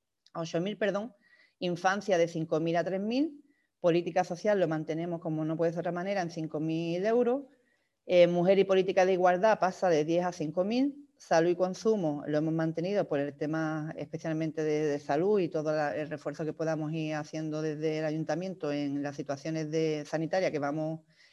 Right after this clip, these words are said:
eh, que se van aconteciendo. Cultura se baja de noventa mil a cincuenta mil euros, una bajada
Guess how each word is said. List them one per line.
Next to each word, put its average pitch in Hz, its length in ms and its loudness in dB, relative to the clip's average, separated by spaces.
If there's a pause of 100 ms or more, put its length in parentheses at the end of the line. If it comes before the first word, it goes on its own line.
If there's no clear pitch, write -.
eh, 160 400 4
que 151 80 -4
se 156 220 -2
van 160 180 2
aconteciendo. 233 720 -4 (720)
Cultura 180 840 4 (220)
se - 280 4
baja 185 440 4
de 180 220 2
noventa 170 440 0
mil 208 200 0
a 175 80 0
cincuenta 156 560 -2
mil 160 420 0
euros, 233 380 2 (260)
una 160 420 -4
bajada 160 560 0